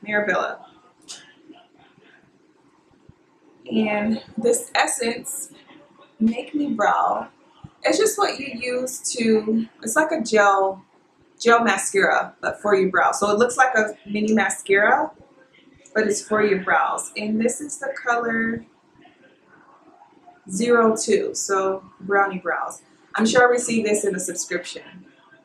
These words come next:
So, yeah. It is Essence Make Me Brow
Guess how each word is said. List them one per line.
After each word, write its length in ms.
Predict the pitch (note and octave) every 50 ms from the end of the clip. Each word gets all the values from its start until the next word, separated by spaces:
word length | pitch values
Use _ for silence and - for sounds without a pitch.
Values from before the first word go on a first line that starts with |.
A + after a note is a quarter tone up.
| _ _ - - - _ - _ _ _ _
So, 460 | - - - - E3 - - - - - _ - - - - -
yeah. 240 | - - - - - - - - _ - _ _ - - _ _ _ _ _ _ - -
It 220 | G3+ G3+ F#3+ -
is 280 | F#3 F#3 F3 F3 - -
Essence 640 | G3+ G#3 A3+ - - C4+ C4+ - - - - - - - - -
Make 240 | A3 G3+ G3 G3+ -
Me 100 | A3 G#3
Brow 600 | G3+ - G3+ G3 F#3+ F#3+ - - - - - -